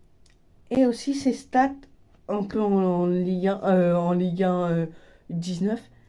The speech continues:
L'année dernière, il avait marqué que neuf buts. Et, et voilà. En fait, il, il avait déjà joué avec le Paris Saint-Germain en deux mille vingt et un.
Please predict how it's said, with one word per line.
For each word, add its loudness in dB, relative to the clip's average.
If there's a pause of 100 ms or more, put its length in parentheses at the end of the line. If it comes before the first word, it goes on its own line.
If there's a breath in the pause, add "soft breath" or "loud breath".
(180 soft breath)
L'année 0
dernière, -2
il -2
avait -2
marqué -4
que -6
neuf 2
buts. -2 (1200 loud breath)
Et, -2
et 0
voilà. 2 (420)
En 0
fait, -4 (220)
il, 0
il -2
avait 2
déjà -4
joué -4
avec -2
le 0
Paris -2
Saint-Germain -2
en 0
deux 0
mille 0
vingt 0
et -4
un. -6